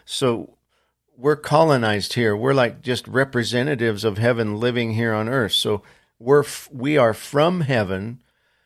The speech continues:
representing the government of heaven as, uh, uh, I think it's, uh, Corinthians says,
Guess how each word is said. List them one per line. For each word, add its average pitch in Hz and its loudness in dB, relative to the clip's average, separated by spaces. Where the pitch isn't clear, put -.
representing 131 0
the 110 -2
government 131 0
of 95 -6
heaven 107 -4
as, 139 -2
uh, 107 0
uh, 104 -4
I 110 -6
think 120 -6
it's, - -8
uh, 101 -2
Corinthians 120 -2
says, 113 -2